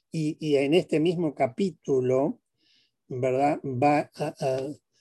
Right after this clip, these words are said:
justamente Hobbes a censurar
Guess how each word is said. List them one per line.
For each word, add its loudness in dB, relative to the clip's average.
justamente -4
Hobbes 0
a -4
censurar 4